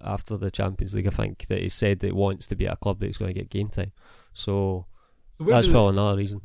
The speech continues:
Speaker 2: Where do they go?
Speaker 1: Well, he has been rumoured to go to Bayern Munich. That was the original first story,
Speaker 2: He could
Speaker 1: which
Speaker 2: be a good
Speaker 1: I think
Speaker 2: Ribery
Speaker 1: would be a
Speaker 2: replacement.
Speaker 1: better,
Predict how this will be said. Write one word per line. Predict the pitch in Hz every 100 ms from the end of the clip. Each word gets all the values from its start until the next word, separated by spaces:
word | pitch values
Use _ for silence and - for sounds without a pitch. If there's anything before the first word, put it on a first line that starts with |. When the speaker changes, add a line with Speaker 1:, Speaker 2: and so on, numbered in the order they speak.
| -
Speaker 2:
Where | 214
do | 151
they | 120 107
go? | 139 214 - - - _ _ _ _ _ _ -
Speaker 1:
Well, | 196 165
he | - - - 147
has | 151 175
been | 170 127
rumoured | 123 139 123
to | 123
go | 110 113
to | 107 95 - -
Bayern | 104 98
Munich. | 117 131 - -
That | 113
was | 107 104
the | 104 95 95
original | 101 113 120 110
first | 98 117 -
story, | - 95 101
Speaker 2:
He |
could | 123
Speaker 1:
which | 131
Speaker 2:
be | 262
a |
good | 208 247
Speaker 1:
I | -
think | - 175
Speaker 2:
Ribery |
Speaker 1:
would | 160
be | 165
a | 139
Speaker 2:
replacement. | 214 147 139 120
Speaker 1:
better, | 92